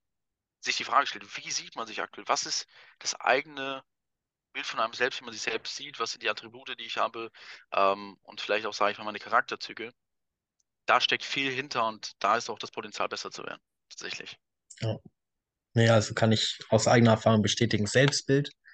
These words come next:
Speaker 2: es ist nicht in Stein gemeißelt, erstmal für alle, die jetzt denken oder wo gerade ein negatives Selbstbild haben, sondern du kannst es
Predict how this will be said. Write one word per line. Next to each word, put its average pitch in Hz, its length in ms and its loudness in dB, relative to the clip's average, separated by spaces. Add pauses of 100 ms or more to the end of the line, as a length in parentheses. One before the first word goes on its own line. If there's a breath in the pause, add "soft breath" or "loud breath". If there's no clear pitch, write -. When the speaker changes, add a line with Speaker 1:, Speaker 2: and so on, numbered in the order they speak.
(380 loud breath)
Speaker 2:
es - 180 -6
ist 151 240 0
nicht 143 140 0
in 135 100 -2
Stein 143 320 2
gemeißelt, 135 420 -4
erstmal 120 340 0
für - 140 0
alle, 139 220 4
die 123 120 2
jetzt - 260 -2
denken 123 480 -2 (120)
oder 113 220 6
wo 113 80 4
gerade 123 280 0
ein 113 60 -4 (140)
negatives 120 540 4
Selbstbild 123 440 -4
haben, 131 140 0 (300 loud breath)
sondern 117 340 2
du 127 80 -4
kannst 131 340 -4
es - 260 -6